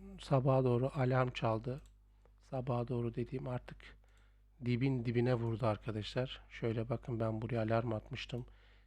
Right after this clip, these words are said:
Yirmi dokuz otuz dört seviyeleri. Daha da sert düştü aşağı yönlü. Şimdi bunu güncelleyeceğim. Şu çizimleri kaldıralım. Haftalıkta, hatta aylıkta bakabiliriz. Yani dönebilecek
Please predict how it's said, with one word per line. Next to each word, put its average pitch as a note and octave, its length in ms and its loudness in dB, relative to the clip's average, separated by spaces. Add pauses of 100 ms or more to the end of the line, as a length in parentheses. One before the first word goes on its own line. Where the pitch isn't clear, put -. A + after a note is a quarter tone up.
(360)
Yirmi A#2+ 320 -2
dokuz - 540 -6
otuz - 340 -12
dört C3 140 -4
seviyeleri. A2+ 640 -2 (480)
Daha A#2 240 0
da B2 100 -2
sert - 440 0
düştü - 260 -4
aşağı A#2 380 0
yönlü. A#2 320 -2
Şimdi A#2+ 300 -2
bunu A#2+ 220 0
güncelleyeceğim. A#2+ 720 0 (760)
Şu - 240 -16
çizimleri A#2 500 0
kaldıralım. A#2 580 -2 (1700)
Haftalıkta, B2 760 -2 (340)
hatta - 300 -12
aylıkta A#2 440 -6
bakabiliriz. A#2 640 -10 (800)
Yani A#2 360 0
dönebilecek B2+ 840 2